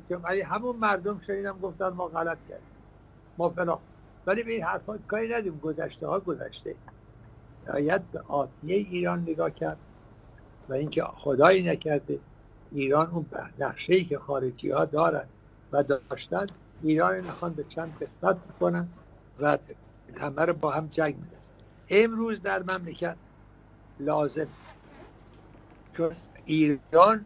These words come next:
امروز هشتاد و دو میلیون، من بهشون می‌گن خواهر برادرانم، عقیده دارم بهشون، علاقه دارم بهشون، عشق دارم به خاکم و غیره، طلبی هم از کسی ندارم، بدهی هم به کسی ندارم.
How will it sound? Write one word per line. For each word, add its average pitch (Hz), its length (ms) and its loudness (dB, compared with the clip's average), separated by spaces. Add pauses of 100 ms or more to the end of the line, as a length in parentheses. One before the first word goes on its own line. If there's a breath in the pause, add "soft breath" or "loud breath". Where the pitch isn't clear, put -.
(140)
امروز 156 500 -6
هشتاد 151 560 -6
و 139 60 -2
دو 160 240 -2
میلیون، 170 760 -4 (520)
من 160 180 -2
بهشون 151 500 -4
می‌گن 147 420 -4
خواهر 135 380 -2
برادرانم، 131 880 -2 (500 soft breath)
عقیده 143 460 2
دارم 165 320 0
بهشون، 156 400 -4 (160)
علاقه 143 440 0
دارم 160 340 0
بهشون، 160 380 -6 (400)
عشق 170 280 -2
دارم 165 340 2
به 139 120 -4
خاکم 151 500 -2
و 139 60 -4
غیره، - 240 -12 (580)
طلبی 208 400 6
هم 202 120 4
از 170 180 -6
کسی 190 300 -6
ندارم، 190 480 -2
بدهی 190 400 0
هم 165 140 0
به - 60 -16
کسی - 100 -20
ندارم. - 180 -20